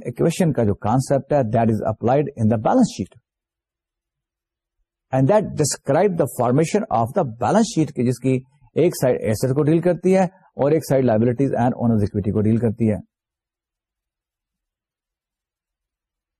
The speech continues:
Right? So that is basically application of, uh, accounting equation۔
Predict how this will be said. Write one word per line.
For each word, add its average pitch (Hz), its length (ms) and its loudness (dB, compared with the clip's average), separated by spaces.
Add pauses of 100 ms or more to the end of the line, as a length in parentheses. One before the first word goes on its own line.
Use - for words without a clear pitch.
(960)
Right? 180 220 2
So - 420 -8
that 247 140 2
is 165 300 0
basically 143 400 2
application 127 920 -2
of, 131 320 -2 (500)
uh, 120 200 2 (160)
accounting 131 420 0 (480)
equation۔ 113 520 -2